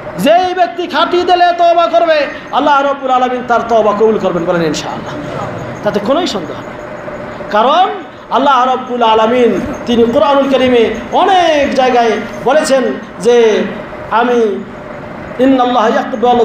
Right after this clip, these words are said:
তাওবাতা, হ্যাঁ, যে আল্লাহ রাব্বুল আলামিন তওবা করে থাকেন তার বান্দাদের পক্ষ থেকে। বান্দারা যদি আল্লাহর কাছে তওবা করে, অবশ্যই সে তওবা তিনি কবুল করেন, তাতে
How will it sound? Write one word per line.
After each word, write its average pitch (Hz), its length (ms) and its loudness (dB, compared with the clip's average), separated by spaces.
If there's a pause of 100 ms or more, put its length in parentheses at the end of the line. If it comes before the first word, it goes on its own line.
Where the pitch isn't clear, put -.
(160)
তাওবাতা, 254 580 2 (220)
হ্যাঁ, 302 360 2
যে 226 100 2
আল্লাহ 262 360 2
রাব্বুল 262 300 0
আলামিন 247 440 2 (280)
তওবা 339 320 4
করে 285 220 2
থাকেন 247 400 0 (220)
তার 240 220 4
বান্দাদের 262 640 2 (400)
পক্ষ 311 260 -2
থেকে। 247 420 2 (180)
বান্দারা 269 360 2
যদি 254 240 0
আল্লাহর 254 320 2
কাছে 233 280 2 (260)
তওবা 349 300 2
করে, 294 320 2 (220)
অবশ্যই 277 440 2
সে 262 200 2
তওবা 240 420 2 (380)
তিনি 233 260 4 (100)
কবুল 285 300 2
করেন, 233 320 2 (180)
তাতে 214 160 -2